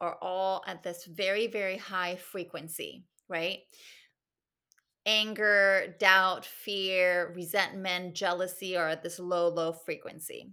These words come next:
So when you are vibrating at this high frequency of love, joy, happiness, bliss, then it's like,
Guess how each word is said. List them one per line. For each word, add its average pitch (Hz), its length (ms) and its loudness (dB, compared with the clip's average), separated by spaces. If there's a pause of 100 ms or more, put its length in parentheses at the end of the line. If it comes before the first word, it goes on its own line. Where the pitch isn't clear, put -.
(120)
So 190 560 0 (280)
when 233 520 0
you 208 460 -4
are 185 340 0
vibrating 185 840 0
at - 120 -12
this 175 160 -10
high 175 260 -2
frequency 180 800 -6
of 170 220 -6
love, 175 420 0
joy, 170 380 0
happiness, 175 800 -6
bliss, 180 760 0 (320)
then 214 580 0
it's 226 280 2
like, 208 380 0